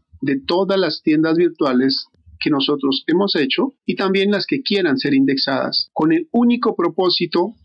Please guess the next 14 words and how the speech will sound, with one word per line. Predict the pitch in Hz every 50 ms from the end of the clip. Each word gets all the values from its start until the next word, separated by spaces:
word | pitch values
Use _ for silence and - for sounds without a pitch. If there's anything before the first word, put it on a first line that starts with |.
| _ _
de | 156 156
presentar | 156 190 165 156 - - 151 156 - 160 160 165 -
a | - 190
Google | 196 185 202 190 160 151 156 156 156 156 _
un | - 170 175 180 - - _
enorme | 170 165 165 180 190 196 190 180 180 175 175 175
árbol | 170 165 160 151 151 147 147 143 - - _ _ _ _
de | 143 170 180
robots | 196 208 202 175 151 160 175 240 269 - - - _ _ -
basado | - 143 143 135 - 165 160 165 170 190 -
en | 175 160 156
los | 147 139 135 160
meta | 165 170 165 - 170 143
tags | - 160 170 196 - - - -